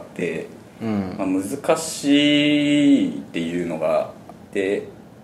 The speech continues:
Speaker 1: まあ、エンジニアは、はエンジニアしか評価できないよみたいな、
Speaker 2: うん。
Speaker 1: まあ、話が、まあ、前提としてあって、で、始まった、
Speaker 2: うん。
Speaker 1: まあ、取り組みですと。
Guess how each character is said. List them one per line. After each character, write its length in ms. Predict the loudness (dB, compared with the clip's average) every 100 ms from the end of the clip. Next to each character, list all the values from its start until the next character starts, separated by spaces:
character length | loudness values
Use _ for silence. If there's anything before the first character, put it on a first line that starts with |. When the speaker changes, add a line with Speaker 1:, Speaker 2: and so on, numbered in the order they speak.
| 0
Speaker 1:
ま 340 | 2 2 0
あ、 40 | -14 -20 -20 -10
エ 120 | -2
ン 100 | -2
ジ 120 | 0
ニ 120 | 4 8
ア 100 | 8
は、 360 | 8 6 2 -8 -16 -2
は 180 | 2 4
エ 80 | 4
ン 140 | 2
ジ 100 | 0
ニ 160 | 0 4
ア 200 | 4 4
し 180 | 0 -4
か 320 | -2 0 -2 -10 -20 -20 -6
評 180 | -4
価 120 | -4 -6
で 100 | -6
き 120 | -4
な 100 | -4
い 80 | 0
よ 120 | 2
み 100 | 2
た 140 | -2 -6
い 80 |
な、 140 | -6 -4
Speaker 2:
う 40 |
ん。 40 | -2
Speaker 1:
ま 80 | -2
あ、 40 |
話 400 | 0 -2 0 0
が、 220 | 0 0 -4 -16 -14 -6
ま 100 | -2
あ、 20 |
前 160 | 0 0
提 200 | 2 0
と 140 | -2
し 120 | -6 0
て 80 |
あ 60 | 0
っ 140 | 0 -4
て、 220 | -2 -2 -4 -16 -20 -20 -4
で、 80 | -2
始 240 | 0 0
ま 100 | -2
っ 40 | -2 -2
た、 140 | 0
Speaker 2:
う 20 | 0
ん。 100 | -2 -6
Speaker 1:
ま 80 |
あ、 20 | -6
取 180 | -8
り 60 | -8
組 180 | -8 -6
み 60 |
で 100 | -8
す 120 | -10
と。 140 | -10